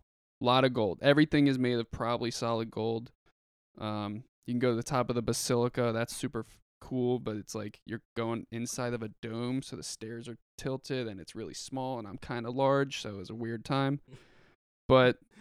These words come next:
Speaker 1: otherwise,
Speaker 2: Built back in the
Speaker 1: great.
Speaker 2: sixteen hundreds. <laughs>
Speaker 1: Um, f-, if you ever start traveling to exotic cultures, not that Italy's particularly exotic, but, you know,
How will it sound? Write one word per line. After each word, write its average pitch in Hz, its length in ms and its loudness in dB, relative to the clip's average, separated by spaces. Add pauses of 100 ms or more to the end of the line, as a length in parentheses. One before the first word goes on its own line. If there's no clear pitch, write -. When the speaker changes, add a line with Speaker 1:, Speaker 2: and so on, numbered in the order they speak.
(160)
Speaker 1:
otherwise, 139 580 8
Speaker 2:
Built 123 240 -6
back 123 140 -2
in 110 60 -2
the 110 40 -2
Speaker 1:
great. 120 260 2
Speaker 2:
sixteen 117 360 -8
hundreds. 117 560 -6 (260)
<laughs> - 260 -8
Speaker 1:
Um, 110 320 -2
f-, - 240 -20
if 127 200 -8
you 120 160 2
ever 123 340 0
start 120 360 0
traveling 127 760 0
to 110 400 -2 (440)
exotic 120 560 0
cultures, 135 520 -2
not 117 160 0
that - 160 0
Italy's 113 320 -2
particularly 113 680 -4
exotic, 120 540 -2 (160)
but, 113 180 4 (560)
you 123 140 0
know, 107 180 -2